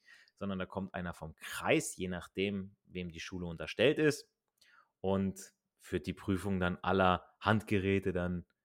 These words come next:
alle zwei Jahre durch, zum Beispiel, und macht dann einen neuen Aufkleber drauf, ja.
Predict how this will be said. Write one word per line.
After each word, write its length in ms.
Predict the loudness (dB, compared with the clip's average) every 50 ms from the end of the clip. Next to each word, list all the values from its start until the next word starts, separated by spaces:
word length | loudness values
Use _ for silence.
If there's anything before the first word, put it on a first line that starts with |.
| _ _
alle 200 | -4 -4 -2 -2
zwei 220 | -2 -2 -2 0
Jahre 260 | 2 2 2 0 0
durch, 400 | -2 -2 -2 -2 -2 -4 -8 -14 _ _ _
zum 260 | -6 -2 -2 -2 0
Beispiel, 420 | -2 -2 -4 -4 -6 -6 -8 -6
und 60 | -4 -4
macht 180 | -6 -4 -2
dann 40 | -2
einen 80 | -2 -2
neuen 160 | -2 -2 -2
Aufkleber 500 | -4 -4 -4 -4 -4 -2 -2 -2 -4 -6
drauf, 320 | -8 -10 -10 -10 -10 -8
ja. 200 | -6 -4 -4 -4